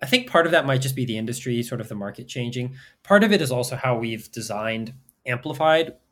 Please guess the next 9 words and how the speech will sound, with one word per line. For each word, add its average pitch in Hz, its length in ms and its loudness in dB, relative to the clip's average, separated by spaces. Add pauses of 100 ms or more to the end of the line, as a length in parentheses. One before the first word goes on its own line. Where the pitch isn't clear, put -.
(140)
to 135 80 -10
get 123 120 -2
around 117 640 -2 (220)
this, 139 500 -2
um, 104 360 -8
or 113 120 -6
really 127 440 -2
to, 107 380 -8 (300)
uh, 101 260 -4